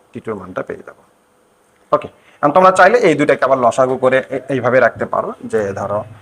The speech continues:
এটাকে যদি লসাগু করো, তোমরা যদি আরো একটু ছোট করতে চাও, তাহলে এম ওয়ান প্লাস এম টু প্লাস এম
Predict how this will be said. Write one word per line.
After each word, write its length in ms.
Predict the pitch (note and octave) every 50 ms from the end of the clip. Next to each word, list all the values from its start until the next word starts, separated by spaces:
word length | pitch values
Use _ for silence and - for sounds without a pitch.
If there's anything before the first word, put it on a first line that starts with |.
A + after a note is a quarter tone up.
| - _ _ _ - A2+
এটাকে 200 | G#2 A2 G#2 G#2+ G#2
যদি 120 | G#2+ G#2 A2+ A2
লসাগু 320 | G#2 G2+ - A2+ A2 A2 A#2 A2+ D3
করো, 180 | D3+ F3 D#3+ G#2+ F#2 - - _ _ _ _ _ _ _ _ _ _ _ _
তোমরা 160 | - G2+ G2+ G2+
যদি 100 | G2+ G#2+ G#2+
আরো 100 | G2+ G2 G2
একটু 100 | - - - -
ছোট 140 | - B2+ B2 C#3 G#2+
করতে 220 | G#2+ G2 - - F#2+ - -
চাও, 140 | G#2 C3+ F3+ B3 - _ _ _ _ _ _ _ _ _ _ _ _
তাহলে 180 | - G#2 G2+ F#2 G#2 A2+ A2
এম 100 | G#2+ G#2+ G#2+ G#2+
ওয়ান 180 | G#2+ G#2+ G#2 G#2 G2+ G2+ -
প্লাস 440 | G2+ G2+ G2 G2 G2 G2 G2 G2 F#2+ - - - - G#2 G#2
এম 100 | G2+ G2+ G2 G2 -
টু 120 | G2+ G2+ G2+ G2+ G2 _ -
প্লাস 400 | G2 F#2+ F#2+ G#2 A#2+ C#3+ D#3+ D#3+ - - - - _ _ _ _ _ _ _ _ _ _ _ _ _ - F#2+
এম 80 | F2